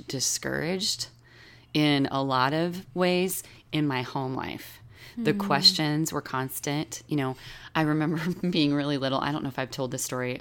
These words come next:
Speaker 1: on here before, but I was sure that my heart had stopped. And so, <laughs> you know, walking around. So I'm downstairs in my room. I had a room in the basement,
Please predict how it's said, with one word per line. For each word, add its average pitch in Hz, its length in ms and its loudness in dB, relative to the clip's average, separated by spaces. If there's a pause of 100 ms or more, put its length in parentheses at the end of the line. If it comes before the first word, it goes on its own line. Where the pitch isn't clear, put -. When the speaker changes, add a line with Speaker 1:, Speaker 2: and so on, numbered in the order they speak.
Speaker 1:
on 127 160 -6
here 131 140 -6
before, 123 360 -6 (460)
but 147 280 4
I 139 520 4
was 139 340 0 (260)
sure 160 420 6
that 147 120 2
my 131 120 0
heart 131 240 0
had 120 140 -2
stopped. - 460 -2 (1160)
And 147 400 8
so, 143 520 8 (220)
<laughs> - 220 -12
you 247 120 10
know, 165 80 12
walking 156 320 10
around. 147 360 8 (300)
So 190 140 8
I'm 180 100 10
downstairs 180 600 10
in 170 60 6
my 156 80 8
room. 151 180 8
I 151 100 6
had 151 100 8
a 143 60 6
room 143 180 4
in 135 60 4
the 135 80 2
basement, 135 580 -2